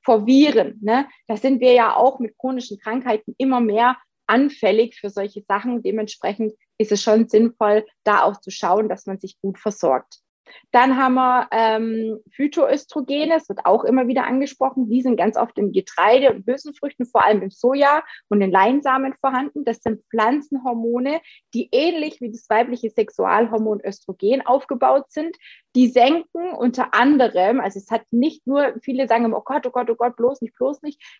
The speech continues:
Die haben aber auch sehr viele positive Wirkungen, nehmen eben auch wieder auf Herz-Kreislauf-Erkrankungen, sind auch gerade bei Krebspatienten oftmals auch im, im Gespräch, beeinflussen das Immunsystem,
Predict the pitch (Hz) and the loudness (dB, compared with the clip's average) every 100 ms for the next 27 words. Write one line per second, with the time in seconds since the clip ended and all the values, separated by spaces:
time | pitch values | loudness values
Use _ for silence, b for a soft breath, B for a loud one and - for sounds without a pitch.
0 | - 220 311 262 269 - - 262 285 285 | -6 -2 0 0 0 -2 -2 -6 -4 -6
1 | 233 - - 330 330 233 196 196 160 175 | -10 -12 -10 -8 -8 -10 -10 -8 -4 -2
2 | 170 147 190 208 254 302 - 240 269 - | -2 -8 -6 -2 -2 -2 -2 -2 0 -2
3 | - - 233 - - 202 _ 220 320 427 | -4 -2 -2 -2 -4 -8 _ -6 -6 -6
4 | - - 254 247 247 240 233 240 b b | -10 -10 -8 -8 -6 -4 -4 -4 b b
5 | - 240 - 226 294 - 208 254 269 214 | -6 -4 -2 -2 -2 -4 -8 -8 -6 -10
6 | 196 - 277 _ - 240 247 254 - 262 | -10 -14 -16 _ -12 -8 -8 -6 -4 -4
7 | - 240 - 220 240 - 220 220 214 - | -2 -4 -2 -2 -2 -2 -4 -2 -4 -8
8 | b _ 262 254 247 - 233 240 262 - | b _ 2 2 2 -4 0 2 2 -2
9 | b - 196 240 240 220 208 208 240 320 | b -2 2 2 0 -8 -8 -4 -2 -4
10 | 302 - 285 277 | -8 -8 -2 0